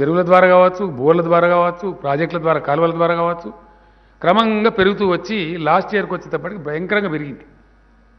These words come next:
ఒక, ఒక నూట నలభై, అంటే లక్ష, ఒక కోటి నలభై ఒక్క లక్షల టన్నులు ఉత్పత్తి చేసింది తెలంగాణ. ఇది మీకు జీర్ణం కాక, మీకు అర్థం కాక, మీకు తెలివితేటలు లేక,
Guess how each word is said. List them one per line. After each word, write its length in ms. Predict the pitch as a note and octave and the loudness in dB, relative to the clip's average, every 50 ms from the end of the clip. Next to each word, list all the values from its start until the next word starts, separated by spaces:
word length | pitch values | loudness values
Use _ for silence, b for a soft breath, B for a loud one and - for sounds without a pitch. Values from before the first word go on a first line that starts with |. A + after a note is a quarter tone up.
| _ _ _ _ _ _ _ _ _ _ _ _ _ _ _ _ _ _ _ _ _ _ _ _ - | _ _ _ _ _ _ _ _ _ _ _ _ _ _ _ _ _ _ _ _ _ _ _ _ -20
ఒక, 200 | C3+ - - A#3 | -20 -10 -8 -6
ఒక 260 | - D3+ C#3 - F#3 | -6 -6 -6 -4 -2
నూట 280 | D3 D3+ E3+ F#3+ F#3+ | 0 2 2 4 6
నలభై, 440 | G3+ F#3+ F#3+ F#3 F3+ F3 F3 F3+ F3 | 6 6 8 6 4 2 2 0 0
అంటే 140 | E3+ E3 F#3+ | 0 0 0
లక్ష, 360 | D#3+ D3 D3 D3+ - - F3+ F3+ F3+ F3 F3 - - - - - - - - - | -2 -2 -4 -4 -4 -4 -4 -2 -2 -2 -4 -8 -12 -18 -20 -20 -20 -20 -18 -8
ఒక 220 | D3+ D3 D#3+ D#3 | -4 -4 -2 2
కోటి 240 | F3+ G3 G3 F#3+ G3+ | 4 4 4 4 4
నలభై 320 | F3+ E3+ E3 E3 E3 E3+ E3 | 2 2 0 2 2 2 2
ఒక్క 140 | D#3+ E3 | 2 2
లక్షల 280 | D#3+ D#3 C#3+ - D#3+ D3+ | -2 -2 -4 -4 -6 -8
టన్నులు 360 | C#3+ - D3 D#3 G3 A3 A3+ | -6 -4 -4 -4 -2 -2 -2
ఉత్పత్తి 600 | G#3+ F3 E3 F#3 A3 F3 - - F3 D#3+ - D3 | -2 -4 -4 -6 -8 -10 -8 -6 -6 -6 -6 -10
చేసింది 200 | B2 G#2+ A#2+ A#2 | -14 -14 -14 -14
తెలంగాణ. 280 | A#2+ A#2+ A2 - - - - _ _ _ _ _ _ _ _ _ _ _ _ _ _ _ _ _ _ _ _ _ _ _ _ _ _ _ _ _ _ _ _ _ _ _ _ _ _ _ _ _ _ _ _ _ _ _ _ _ _ _ _ _ _ D4+ | -14 -14 -14 -16 -18 -20 -20 _ _ _ _ _ _ _ _ _ _ _ _ _ _ _ _ _ _ _ _ _ _ _ _ _ _ _ _ _ _ _ _ _ _ _ _ _ _ _ _ _ _ _ _ _ _ _ _ _ _ _ _ _ _ -12
ఇది 140 | A3+ F3+ G3 | -10 -8 -4
మీకు 280 | E3 E3 F#3 F#3 F#3+ | -2 -2 0 0 -2
జీర్ణం 480 | D3+ C3 C#3+ D#3+ F#3 F#3+ G3+ G3 F#3+ F#3 | -2 -2 0 2 2 2 2 2 2 4
కాక, 260 | F3 E3 D3+ C3 D3+ | 4 4 4 4 2
మీకు 280 | D3+ E3 F3+ E3 D3 C#3 | 0 0 -2 -2 0 0
అర్థం 320 | C3+ - - F#3+ F3+ E3+ | -2 2 2 2 2 4
కాక, 280 | D#3+ D3+ C#3 B2 - C3+ | 4 2 2 0 -2 -6
మీకు 280 | D#3 E3+ E3 D3+ C3+ | -8 -6 -6 -8 -8
తెలివితేటలు 560 | A2+ - C#3+ D3 E3 E3+ D#3+ F#3 E3+ E3+ D#3+ | -8 -6 -4 -2 -2 0 2 2 2 0 -2
లేక, 260 | D3 C#3 B2+ B2 - | -2 -4 -6 -6 -8